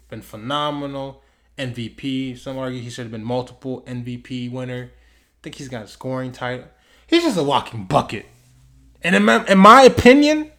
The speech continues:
in my opinion, in my opinion, other than K D, James Harden is the greatest scorer of all time that I've ever seen.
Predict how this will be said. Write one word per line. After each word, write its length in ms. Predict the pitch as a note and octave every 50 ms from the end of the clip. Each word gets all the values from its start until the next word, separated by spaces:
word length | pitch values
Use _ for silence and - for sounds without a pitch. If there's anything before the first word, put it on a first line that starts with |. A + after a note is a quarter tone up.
| _ _ _ _ _ _ _ -
in 140 | - D3 D3
my 200 | C#3+ D3+ F3 F#3
opinion, 600 | F#3+ F#3 F#3 - F#3+ F#3 F#3 F#3+ G3 G3+ G#3+ A3 - _ _ _ _ _ _ _ - - - - - - - - - - _ - -
in 100 | D3+ E3
my 220 | E3 E3+ F3 F#3+
opinion, 600 | F#3+ F#3 - F#3+ F#3 F#3 F#3+ G3+ G#3 G#3+ A3 - _ _ _ _ _ _ _ _ _ _ _ _ _ _ _ _ _ _ _ _ _ _ _ _ _ _ _ _ _ _ _ _ _ _ _ _ _ _ _ _ -
other 200 | - G3 G#3+ A3
than 180 | A3+ A3+ G#3
K 320 | G3 - - A3+ A3 A3+ G3+
D, 580 | D3 B2 F3 G3 A3 A#3+ C4 C4 C4 - _ _ _ _ _ _ _ _ _ _ _ _ _ _ _ _ _ B2
James 380 | A2 - C#3+ C#3+ D3+ D3+ C#3+
Harden 380 | - - - C3+ C#3 C#3 C3+ B2+
is 80 | A#2 -
the 80 | G#2+
greatest 500 | F#2+ F#2 F#2 B2+ A#2+ A#2+ A#2+ A#2 A2 -
scorer 340 | - - - A2+ G#2+ G#2 G2
of 180 | F#2+ F#2+ F#2 G2
all 200 | G#2 G#2 G2 F#2
time 380 | - - G#2 G2 G2+ G#2+ G#2+ G2+
that 120 | G#2 G2+
I've 180 | G#2 G2+ G2 G2
ever 200 | F#2+ F#2+ G2+ F#2+
seen. 340 | - - - - - -